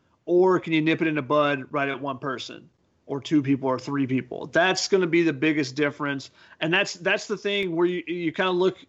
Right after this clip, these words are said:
and college football, I think, is more like M L B than any of the other sports, 'cause it's not gonna be a bubble. And you've seen certain M L B teams, hey, someone tested positive, they caught it, that person's gonna be out a couple weeks while they quarantine, versus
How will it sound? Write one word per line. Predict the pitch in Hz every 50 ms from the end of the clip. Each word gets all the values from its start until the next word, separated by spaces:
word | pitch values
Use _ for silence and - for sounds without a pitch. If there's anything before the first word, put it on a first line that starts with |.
| _
and | - 160 156 156 151 135 -
college | 185 175 180 165 -
football, | - 190 175 151 170 165 165 165 165 160 -
I | 143 147
think, | 143 - 170 165
is | 156 135
more | 143 151 156 160
like | 160 165 160 -
M | 160 160 160
L | 156 156 139
B | 127 147 156 170 175 165
than | 151 143
any | 147 151 156
of | 160 147
the | 147
other | 147 151 156 156
sports, | 143 - - 160 165 165 - -
'cause | 160 143 135
it's | 127 123 -
not | 147 143 147
gonna | 135 147 151
be | 143 151 151
a | 147
bubble. | 135 147 151 151 175 175 170 170 - _ _ _ _ _ _ _ _
And | - 156 151
you've | 151 147
seen | - - 180 185 180 180 175 160 143 - _ _ _ _
certain | _ - - 196 202 185
M | 202 202
L | 208 202 185
B | 180 220 220
teams, | - - 202 190 190 180 - -
hey, | 156 151 170 196 208 190
someone | 185 - 180 180 175
tested | - 196 180 175 - 175 -
positive, | - 175 175 175 170 147 156 170 170 165 139 135
they | 139 131
caught | - - 180 180 175 170
it, | 165 160 160 - - _
that | 156 156 156
person's | - 165 147 143 147
gonna | 147 156 151
be | 151 151 151
out | 151 147
a | 147
couple | - 160 151 143 139
weeks | 139 147 147 147 147 139 - - - -
while | - 147 143 139
they | 143
quarantine, | 135 - 156 156 151 151 147 135 - 151 147 143 135 135 135 127 - _ _ _ _ _ -
versus | 135 175 165 156 - - 170 160 156 151 143 131 -